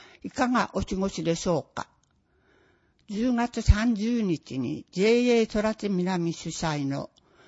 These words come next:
令和六年度新規就農者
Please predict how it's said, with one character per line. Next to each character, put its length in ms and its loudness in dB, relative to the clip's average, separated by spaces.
令 300 4
和 180 0
六 300 -2
年 360 0
度 220 -4
新 400 2
規 200 -6
就 400 0
農 260 2
者 260 -6